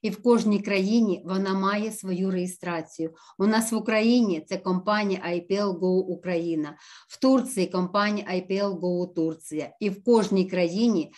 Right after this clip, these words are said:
вона заходить із пакетом документів.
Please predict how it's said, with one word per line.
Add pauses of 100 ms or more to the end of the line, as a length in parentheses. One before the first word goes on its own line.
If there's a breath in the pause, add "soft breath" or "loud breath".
(280 loud breath)
вона
заходить
із
пакетом
документів.